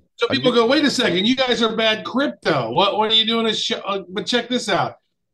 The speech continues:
Speaker 1: Throughout Joel and our, I's career, hold on.
Speaker 2: <laughs> Throughout Joel
Speaker 1: Throughout
Speaker 2: and I's
Speaker 1: Joel
Speaker 2: career.
Speaker 1: Joel and my career, different ones.
Speaker 2: Mm-hmm.
Speaker 1: We've actually been spending time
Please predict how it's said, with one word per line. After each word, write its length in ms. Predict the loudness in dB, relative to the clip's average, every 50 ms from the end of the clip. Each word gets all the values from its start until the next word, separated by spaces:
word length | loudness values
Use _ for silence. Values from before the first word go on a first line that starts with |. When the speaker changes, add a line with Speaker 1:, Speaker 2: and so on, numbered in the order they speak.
| _ 2
Speaker 1:
Throughout 480 | 4 4 6 6 4 4 2 0 -4 -10 _ -10
Joel 300 | -2 0 2 2 2 2
and 80 | 2 2
our, 280 | 2 2 2 0 0 -4 -2
I's 360 | 0 0 0 0 -2 -4 -10
career, 640 | -6 -2 0 2 4 4 4 2 2 -2 -4 -8 _ _ _ _ _ _ _ _ _ _ _ _ -8
hold 200 | -6 -2 0 0
on. 340 | 0 0 0 -4 -6 -10 _ _ _
Speaker 2:
<laughs> 120 | _ -12 -10
Throughout 440 | -8 -6 -2 2 2 4 2 2 2
Joel 160 | 2 2 4
Speaker 1:
Throughout 160 | 6 6 4
Speaker 2:
and 100 | 4 2
I's 240 | 0 2 4 4 2
Speaker 1:
Joel 100 | 2 0
Speaker 2:
career. 540 | -4 -6 -6 -4 -6 -6 -6 -6 -8 -10 _ _ -20 -20 _ -20 _ _ _ _ _ -6
Speaker 1:
Joel 300 | -4 -2 0 0 2 2
and 120 | 2 2
my 260 | 2 0 0 0 -2
career, 720 | -2 0 2 2 4 6 6 6 6 6 4 2 -4 -10 _ _ -4
different 300 | -2 -2 -2 0 2 4
ones. 460 | 4 4 4 2 -2 -6 -12 -20 _ _ _ _ -16
Speaker 2:
Mm-hmm. 220 | -16 -14 -14 -6 2
Speaker 1:
We've 180 | 4 4 4
actually 680 | 4 2 0 0 -2 -2 0 0 2 2 2 2 0 0 -2
been 140 | -2 -2 -2
spending 400 | -2 -2 -2 0 0 0 0 -2
time 680 | -4 -2 -2 0 2 2 2 0 0 -2 -4 -6 -8